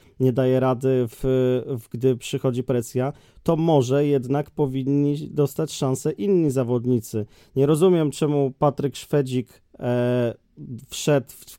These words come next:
w okolicy dziewięćdziesiątej minuty na, e, dopiero na boisku, na boisko z meczu z Piastem. Piotr Samyt-Staler dał naprawdę dobrą, dobrą zmianę, e, i tacy zawodnicy, moim zdaniem, powinni pojawić się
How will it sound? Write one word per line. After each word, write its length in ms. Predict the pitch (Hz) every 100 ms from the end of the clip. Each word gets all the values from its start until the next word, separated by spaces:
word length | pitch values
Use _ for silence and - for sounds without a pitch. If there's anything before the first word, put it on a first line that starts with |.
| _
w 40 | -
okolicy 440 | 123 143 143 131
dziewięćdziesiątej 640 | 120 127 135 131 143 131 139
minuty 460 | 135 139 135 139
na, 440 | 131 131 131 127 127 _ _ _
e, 480 | 131 127 123 123 123
dopiero 400 | 127 113 143 131
na 120 | 131
boisku, 640 | 120 127 113 - 131 139 - _ _ -
na 160 | 143
boisko 440 | 120 131 120 - 127
z 60 |
meczu 240 | 135 131 131
z 60 |
Piastem. 340 | - 131 - 120
Piotr 240 | 160 147
Samyt-Staler 880 | - 151 139 - 139 135 139 139 143 -
dał 220 | 143 131
naprawdę 440 | 135 - 151 135
dobrą, 480 | 123 135 127 131 131 -
dobrą 360 | 131 127 135
zmianę, 500 | 131 131 123 120 131 143 - - _ -
e, 440 | 127 123 127 127 -
i 220 | - 139 - _ _
tacy 360 | 156 156 - 165
zawodnicy, 800 | 143 135 139 143 135 - 139
moim 460 | 151 131 143 156 151
zdaniem, 420 | 135 131 127 143
powinni 520 | 151 156 127 131 143 147
pojawić 500 | 139 135 135 147 -
się 420 | - 135 139